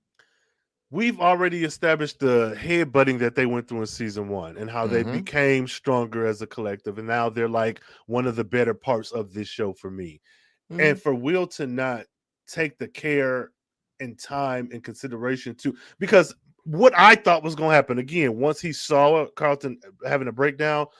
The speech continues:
Speaker 1: was he was like, "Okay, that's all right, 'cause I got this, Imma take care of it."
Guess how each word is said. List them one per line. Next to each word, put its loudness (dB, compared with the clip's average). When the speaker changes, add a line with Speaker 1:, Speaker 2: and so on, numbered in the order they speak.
Speaker 1:
was -12
he -6
was -2
like, 0
"Okay, 2
that's 0
all 2
right, 2
'cause -4
I 0
got -2
this, -16
Imma -4
take -6
care 2
of -2
it." -2